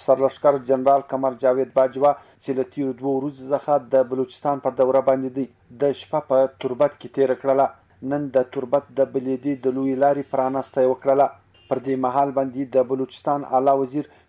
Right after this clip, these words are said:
میر عبدالقدوس بیژنجو او د پوځ عالي رتبه مامورین هم له ده سره ملګري وو. جنرال قمر جاوید باجوا وویل چې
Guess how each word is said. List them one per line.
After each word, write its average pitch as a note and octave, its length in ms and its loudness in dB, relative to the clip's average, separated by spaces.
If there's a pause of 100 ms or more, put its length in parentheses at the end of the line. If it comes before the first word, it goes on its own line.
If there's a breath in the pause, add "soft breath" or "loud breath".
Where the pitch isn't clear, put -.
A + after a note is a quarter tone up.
میر C#3+ 220 0
عبدالقدوس B2+ 580 -8
بیژنجو C3+ 480 -6 (160)
او B2+ 40 0 (120)
د B2+ 160 0
پوځ C#3+ 260 0 (120)
عالي C3 200 -4
رتبه C3+ 320 -4
مامورین C3+ 480 -2
هم D3 100 -8 (260)
له C3 120 0
ده C3+ 140 -4
سره C3 220 2
ملګري C3 420 -4
وو. C3+ 100 -2 (320)
جنرال C3+ 340 2 (120)
قمر C3 340 -2
جاوید C3 320 0
باجوا B2+ 320 0
وویل C#3 340 0
چې - 200 -16